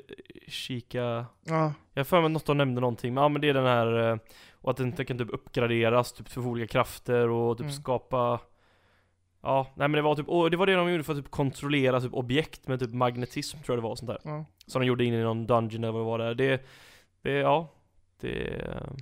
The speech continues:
Speaker 2: Det har blivit lite
Speaker 1: ja, det ser
Speaker 2: mer
Speaker 1: spännande ut.
Speaker 2: high-tech, eh, på de grejerna.
Speaker 1: Vad, vad tyckte du om Amiibo? De har ju snackat om att den här Wolf, eh, Link skulle användas. Eh, såg du, eh, när de använde den i spelet, eller?
Speaker 2: Mm, nej, så mycket har jag inte sett på det.
Speaker 1: Ja, de har ju gjort det så att sätter du den så kommer,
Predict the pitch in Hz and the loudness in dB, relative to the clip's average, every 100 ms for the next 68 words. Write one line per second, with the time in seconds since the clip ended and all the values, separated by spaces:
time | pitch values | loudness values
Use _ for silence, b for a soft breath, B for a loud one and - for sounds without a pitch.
0 | - 147 147 151 - 143 131 151 143 139 | -6 -4 -2 -4 -6 -2 0 2 0 0
1 | 147 143 147 143 - 143 _ - 151 139 | 0 0 0 -2 -8 -12 _ -10 -8 -6
2 | 139 139 143 - 147 143 143 143 143 143 | -8 -10 -12 -10 -8 -8 -8 -10 -6 -6
3 | 135 127 - _ _ _ _ _ _ _ | -6 -8 -12 _ _ _ _ _ _ _
4 | b b b b b _ 139 135 139 139 | b b b b b _ 0 6 8 6
5 | 135 139 - 135 127 127 131 123 117 120 | 4 -2 2 2 4 4 4 2 2 2
6 | 117 120 120 127 131 131 139 - 143 143 | 4 6 6 4 2 0 -2 -2 0 0
7 | 143 131 120 123 117 - - 123 120 135 | 2 2 2 0 0 -4 2 2 4 0
8 | 131 - 139 120 113 113 - - 120 117 | -2 0 0 0 -4 -6 -8 -8 -4 -4
9 | 117 135 123 127 131 127 123 120 - _ | -4 -4 -2 0 0 0 -2 -4 -8 _
10 | 127 123 127 131 143 117 117 113 120 113 | -2 2 2 2 0 0 -2 -4 -4 -4
11 | 127 131 - 180 185 190 196 165 - 160 | -6 -8 -6 -2 4 8 6 4 -4 -4
12 | 160 135 143 - - - - 143 - _ | -4 -6 -6 -8 -8 -10 -12 -12 -14 _
13 | b b b - 120 123 131 131 127 123 | b b b -6 0 4 6 4 2 -2
14 | 117 - - 131 139 123 120 120 120 113 | -4 -6 -4 -2 2 0 0 0 2 2
15 | 113 | 4